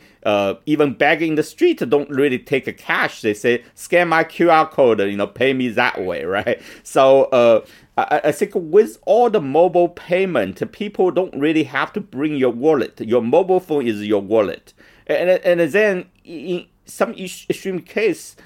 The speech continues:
you know, people don't really, uh, uh, they, they're using their face, face as your wallet. You scan your face, you can pay in, in, in the supermarket, right? So with all those mobile payment, and then, uh, people, the, the e-commerce,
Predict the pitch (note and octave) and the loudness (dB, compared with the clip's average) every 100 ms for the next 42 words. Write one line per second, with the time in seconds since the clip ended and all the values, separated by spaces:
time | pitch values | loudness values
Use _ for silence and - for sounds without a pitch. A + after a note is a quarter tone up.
0 | _ C3+ B2+ A#2+ - E3 D#3+ D#3+ D3 D3 | _ 0 2 0 -2 -8 0 2 2 0
1 | - B2+ B2+ C3 C3 C3 - G#2+ G2+ G2 | -2 0 2 4 0 -2 -4 -2 0 -2
2 | F#2+ _ _ - A#2 A2 - A#2+ C3+ D#3 | -4 _ _ -2 0 0 -2 -2 2 0
3 | D3 C#3 A2+ - A#3 G#3 A#2 - - - | 2 0 0 -2 0 2 0 -6 -16 -16
4 | _ - G#3 G#3 - C#3 B2+ A2 G#2 A2 | _ 2 2 2 -2 -4 -2 -4 -2 -2
5 | G2+ A2+ G#2 E2 _ _ - G#2 - D#3 | 2 2 2 -2 _ _ -8 -8 -4 0
6 | E3 E3 D#3+ D#3+ D#3 F3+ - A2 G#2+ - | 0 2 0 2 0 0 -2 -10 -6 -6
7 | A2 - B2+ C#3 C#3 C#3 _ _ B2 - | -6 -6 0 2 2 -2 _ _ -8 -6
8 | A#2+ B2 A#2 A#2+ B2 A2 - - - F#2+ | -8 -6 -8 -6 -6 -6 -6 -8 -6 -8
9 | F2+ E2+ G2 - _ - F#2+ F#2+ - - | -6 -6 -10 -14 _ -6 -4 -4 -8 -20
10 | _ - D3 D3 - A#2+ D#3+ D#3+ - A#3+ | _ 2 4 4 2 -2 -4 -2 0 2
11 | C4 A3+ A3+ A3+ F3 F#3 G3+ F#3+ F#3+ - | 4 4 0 0 -4 0 2 0 -2 -2
12 | F3+ D3 D#2+ - _ _ - C3 B2+ A2+ | -2 -2 -6 -10 _ _ -4 -2 0 0
13 | C3+ C3+ - A2 G#2 - - D#3+ - D3+ | 0 -2 -4 -2 -2 -4 -8 -4 2 2
14 | C#3+ - - - - - F3+ F#3 - G3 | 2 -2 -4 -2 -6 -6 -12 -12 -2 0
15 | A3 F#3+ A#2+ G#2 - - | 2 2 0 -2 -8 -20